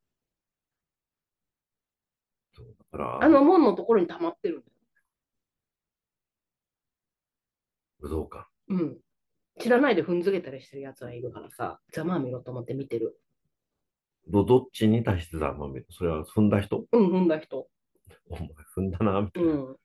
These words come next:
Speaker 2: うん、浮かれているなーなんて思ってね。
Speaker 1: うん。ライブだーなんて、「浮かれてる場合じゃねえぞ、お前、踏んでるぞ」と。
Speaker 2: うん、うん。
Speaker 1: うん。「ライブ終わりだーって、疲れてる場合じゃねえぞ、お前、踏んでるぞ」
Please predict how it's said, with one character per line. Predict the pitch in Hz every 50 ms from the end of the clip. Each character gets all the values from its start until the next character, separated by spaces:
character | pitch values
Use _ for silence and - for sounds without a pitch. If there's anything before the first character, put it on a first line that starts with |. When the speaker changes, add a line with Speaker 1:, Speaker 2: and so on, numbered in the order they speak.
| _ _ _
Speaker 2:
う | - 180
ん、 | 160 156
浮 |
か | - 196 190
れ | 175 170
て | - 190
い | 180 180
る | 185 185
な | 185 185
ー |
な | 190 190 196 196
ん | 185
て | 143
思 | 92 98 92 82 76 73 -
っ |
て | - -
ね。 | - 156 156 - _ _ _ _ _ _ _ _ _ _ _ _ _ _ _ _ _ _ _ _ _ _ _ _ _ _
Speaker 1:
う | -
ん。 | 92
ラ | 110 120
イ |
ブ | 123 123
だ | 113 107 98 82 67
ー | 62
な | 64
ん | -
て、 | _ - 73
「浮 | 76
か | - 104
れ | 104 107
て | 110
る | 117
場 | 113 117
合 | 113
じ | 117
ゃ | 117
ね | 117 127
え | 131
ぞ、 | 120 120
お | 104
前、 | 90 85 85
踏 | 101 107
ん | 113 117
で | 131
る | 131
ぞ」 | 127 135 147 147 147
と。 | -
Speaker 2:
う | 165
ん、 | 165 160
う | 147
ん。 | 143 - - _ _ _ _ _ _ -
Speaker 1:
う | 95
ん。 | 85 82 85 _ _ _ _ _ _ _ _ _ _ _ _ _ _ _ _ _ _ _ _ _ _ _ _ _
「ラ | - 98
イ | 110
ブ | 113
終 | 120 123
わ | 120
り | 113 107
だ | 104 92 85 73
ー | 76
っ | -
て、 | _ -
疲 | 131 - - -
れ | 135 123
て | 110
る | 107
場 | 98 101
合 | 101
じ | 95
ゃ | 104
ね | 104 107
え |
ぞ、 | 98 95 95
お |
前、 | 92 95 95
踏 | 87 110
ん | 117
で | 120 127
る | 123 123
ぞ」 | 113 127 127